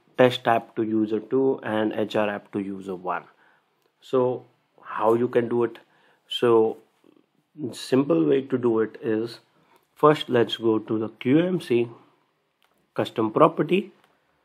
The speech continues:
Let's create a new custom property <clears throat> and say some description.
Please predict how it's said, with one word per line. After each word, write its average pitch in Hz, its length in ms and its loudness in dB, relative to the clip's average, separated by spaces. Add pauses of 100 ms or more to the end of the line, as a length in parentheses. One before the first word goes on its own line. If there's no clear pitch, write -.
(160)
Let's 127 220 4
create 120 400 0
a 113 40 2
new 117 180 4
custom 113 420 -6
property 147 680 0 (1400)
<clears throat> - 20 -2
and 127 1200 8
say 110 380 2 (1400)
some 107 280 0
description. 170 640 0